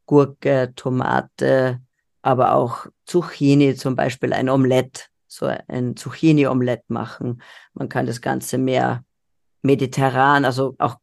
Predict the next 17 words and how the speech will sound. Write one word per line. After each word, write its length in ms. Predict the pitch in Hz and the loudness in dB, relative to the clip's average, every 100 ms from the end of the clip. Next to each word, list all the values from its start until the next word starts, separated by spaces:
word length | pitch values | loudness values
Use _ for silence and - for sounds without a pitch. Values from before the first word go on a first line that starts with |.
| _ _ | _ _
gewürzmäßig 880 | 143 131 165 170 - 143 139 - 131 | 0 6 4 4 -2 -2 -2 -4 -6
gibt's 240 | 131 - | -6 -4
überhaupt 260 | 127 127 - | -2 -2 -2
keine 280 | 143 131 120 | -4 -2 -2
Einschränkungen. 680 | 127 127 - 127 123 127 | -4 -6 -6 -8 -6 -8
Da 80 | 127 | -8
kann 200 | - 127 | -8 -8
man 100 | 117 | -8
sich 220 | 120 123 | -10 -6
austoben 640 | - 127 127 - 139 156 123 | -4 -4 -6 -6 -6 -4 -4
mit 140 | 123 | -4
Kräutern 440 | - - 107 - 127 | -4 -4 -2 -4 -4
und 80 | |
Gewürzen, 560 | 120 123 - - - - | -4 -4 -6 -8 -10 -6
wie 100 | 131 | -4
man 180 | 123 123 | -2 -2
möchte. 460 | 139 143 - - | -2 -4 -10 -10